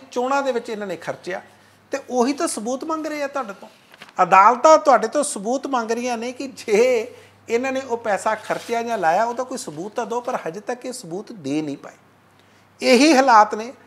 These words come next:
ਦਸ ਲੱਖ ਰੁਪਏ ਦਾ ਜੁਰਮਾਨਾ ਵੀ ਲੱਗਾ। ਬਾਕੀ ਕੰਡੀਸ਼ਨਸ ਮੈਂ ਤੁਹਾਨੂੰ ਅਰਵਿੰਦ ਕੇਜਰੀਵਾਲ ਦੀਆਂ ਦੱਸਤੀਆਂ। ਮੈਨੂੰ ਲੱਗਦਾ ਕਿ ਜੁਡੀਸ਼ਰੀ ਨੂੰ ਥੋੜ੍ਹਾ ਹੋਰ ਬੋਲਡ ਹੋ ਕੇ ਇਸ ਤਰ੍ਹਾਂ ਦੇ ਮਾਮਲਿਆਂ ਨੂੰ ਹੈਂਡਲ ਕਰਨ ਦੀ ਲੋੜ ਆ।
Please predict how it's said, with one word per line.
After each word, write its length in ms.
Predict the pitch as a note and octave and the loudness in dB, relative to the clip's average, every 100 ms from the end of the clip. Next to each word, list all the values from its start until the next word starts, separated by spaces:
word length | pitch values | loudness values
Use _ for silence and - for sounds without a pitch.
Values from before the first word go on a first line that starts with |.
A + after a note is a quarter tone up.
| _ _ | _ _
ਦਸ 280 | C3+ F#3+ B3+ | 2 4 4
ਲੱਖ 240 | C4 B3+ | -2 0
ਰੁਪਏ 280 | C4 B3+ A#3+ | -2 0 0
ਦਾ 120 | A#3+ A#3+ | 2 0
ਜੁਰਮਾਨਾ 460 | F3+ D#3+ D#3 F3+ | -2 0 0 0
ਵੀ 120 | A#3+ B3+ | -2 -2
ਲੱਗਾ। 480 | G#3 G#3 A3+ G3+ - - - | 0 2 2 0 -6 -20 0
ਬਾਕੀ 320 | D3+ F3+ C4 | 2 2 0
ਕੰਡੀਸ਼ਨਸ 520 | B3+ A#3+ A3+ G#3+ B3 A#3 | -8 -8 -6 -8 -10 -6
ਮੈਂ 160 | A3 | -4
ਤੁਹਾਨੂੰ 300 | A3 A3 G3+ | -4 -6 -4
ਅਰਵਿੰਦ 280 | G3+ F#3+ G3+ | -6 -8 -10
ਕੇਜਰੀਵਾਲ 520 | G#3 G3+ G3+ G#3 G3 G3 | -6 -6 -4 0 0 2
ਦੀਆਂ 180 | G#3 | -4
ਦੱਸਤੀਆਂ। 640 | F#3 D3 - A3 A#3 F#3+ F#3 - - _ _ C3+ | 0 -2 -2 -4 0 0 0 -8 -20 _ _ -6
ਮੈਨੂੰ 320 | D#3 A#3 D4 | -4 -2 4
ਲੱਗਦਾ 540 | C4+ A#3+ B3+ B3 G#3+ G#3+ - _ | 4 4 4 6 4 0 -20 _
ਕਿ 100 | G#3+ F#3+ | -6 -4
ਜੁਡੀਸ਼ਰੀ 600 | D3 C#3+ G#3 - D4+ C#4 | -4 -4 -4 -4 -6 -4
ਨੂੰ 160 | B3 | -4
ਥੋੜ੍ਹਾ 220 | A3 A3 G#3+ | -2 2 2
ਹੋਰ 340 | D#3+ F#3 C4+ A#3 | 4 4 4 0
ਬੋਲਡ 300 | F#3+ G3 F#3 | -2 0 0
ਹੋ 100 | F#3+ | -4
ਕੇ 160 | G#3 G#3 F3+ - _ _ _ | -2 -4 -4 -10 _ _ _
ਇਸ 160 | F3+ F#3 | -4 -4
ਤਰ੍ਹਾਂ 220 | A3+ A3 | -2 -2
ਦੇ 80 | A3 | -4
ਮਾਮਲਿਆਂ 400 | F#3 D#3+ E3+ G3 | -2 -2 0 -4
ਨੂੰ 120 | G3+ | -6
ਹੈਂਡਲ 320 | D3 D#3 D#3+ G3+ | -8 -8 -6 -4
ਕਰਨ 260 | F#3+ F3+ | -4 -4
ਦੀ 120 | F#3 F#3 | -10 -6
ਲੋੜ 280 | D#3+ F#3 | -4 0
ਆ। 160 | G3+ E3+ | 2 0